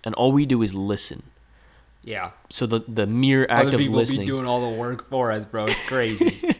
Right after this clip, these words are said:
Speaker 1: <laughs> Other people be making us happy. How
Speaker 2: Yeah.
Speaker 1: crazy is that?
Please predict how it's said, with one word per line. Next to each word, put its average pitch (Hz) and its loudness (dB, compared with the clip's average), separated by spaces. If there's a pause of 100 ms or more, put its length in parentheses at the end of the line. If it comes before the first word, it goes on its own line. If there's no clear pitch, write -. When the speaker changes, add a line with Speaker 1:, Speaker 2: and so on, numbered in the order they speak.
(120)
Speaker 1:
<laughs> - -8
Other 147 6
people 143 2
be 131 4
making 120 0
us 113 -2
happy. 110 -4 (140)
How 135 0
Speaker 2:
Yeah. - 2
Speaker 1:
crazy 123 2
is 104 -6
that? - -10